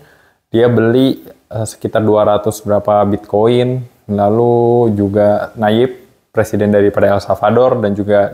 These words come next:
Jack lagi, ya, itu bertekad untuk membeli satu Bitcoin, eh, satu Bitcoin untuk, eh, mensupport lah Bitcoin. Eh, karena kan Bitcoin juga harganya kan lagi jatuh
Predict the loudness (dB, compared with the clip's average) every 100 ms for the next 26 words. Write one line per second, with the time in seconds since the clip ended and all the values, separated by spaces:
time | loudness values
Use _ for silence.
0 | -2 -4 -2 -2 0 -2 -2 -6 -8 -8
1 | -10 -20 -20 -10 -6 -2 2 2 2 0
2 | -2 -2 -2 -4 -2 0 2 2 0 -2
3 | -4 -2 0 0 0 -2 -2 0 2 2
4 | 0 -4 -8 _ _ _ _ _ -4 -2
5 | 0 0 0 0 -2 0 0 0 -2 -2
6 | 0 2 2 0 -4 -16 _ _ _ _
7 | _ 0 2 2 0 -2 -4 -2 -2 -4
8 | -6 -6 0 0 2 -2 -8 -20 _ _
9 | _ -2 0 0 0 0 0 -2 -2 -2
10 | 0 -2 -2 -2 -2 -2 -2 0 0 2
11 | 2 0 0 -2 -4